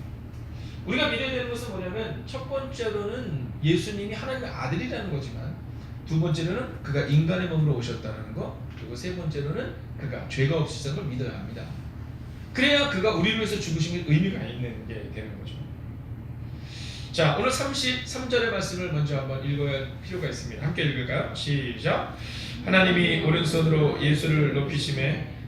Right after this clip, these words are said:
그가 약속하신 성령을 아버지께 받아서 너희가 보고 듣는 이것을 부어 주셨느니라." 아멘. 자, 세 가지가 나오죠? 하나님께서 약속대로 예수를 보내셨고, 그리고 예수께서 우리 가운데 성령을 보내셨고,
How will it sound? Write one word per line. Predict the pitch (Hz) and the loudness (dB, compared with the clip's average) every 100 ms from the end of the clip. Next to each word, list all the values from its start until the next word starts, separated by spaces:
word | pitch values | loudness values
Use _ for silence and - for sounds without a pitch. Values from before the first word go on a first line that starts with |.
| - | 0
그가 | 151 151 139 139 | 6 8 8 8
약속하신 | 147 180 175 165 165 160 | 6 4 2 2 2 0
성령을 | 180 170 165 156 139 - | 0 0 2 4 4 2
아버지께 | 135 147 139 - 143 127 | 2 4 4 2 0 2
받아서 | 123 110 - - - - - - 135 | 0 0 0 0 0 -6 -10 -6 4
너희가 | 143 143 139 131 127 | 8 8 6 4 4
보고 | 147 147 151 | 4 6 6
듣는 | 156 160 190 - 143 | 6 4 4 0 0
이것을 | 139 - 180 202 - | 2 2 2 0 -2
부어 | 147 139 147 - | 2 4 4 2
주셨느니라." | - 139 131 123 113 - - - - - - | -2 0 0 0 -2 -4 -6 -8 -8 -8 -6
아멘. | 117 113 120 - - | -6 -4 -6 -6 -2
자, | 165 - - - - | 0 2 0 -6 -6
세 | 208 | -2
가지가 | 196 190 175 | 0 0 0
나오죠? | 156 156 226 247 - - - - | 0 2 0 0 -4 -8 -10 -6
하나님께서 | 202 196 175 - 151 | -4 -2 -2 -2 -2
약속대로 | 135 151 139 135 131 | -2 -4 -2 -2 -2
예수를 | 131 135 127 | -2 -4 -4
보내셨고, | 127 - - - - - - - - - - - | -6 -8 -10 -10 -10 -10 -10 -10 -10 -10 -10 -6
그리고 | 131 | 0
예수께서 | 135 147 147 143 131 - 220 - | 4 4 4 0 -2 -2 -6 -4
우리 | 143 | -2
가운데 | 139 147 | -2 -2
성령을 | 147 226 233 214 | -4 -4 -6 -4
보내셨고, | 175 160 160 - 277 339 | -4 -2 -2 -4 -4 -6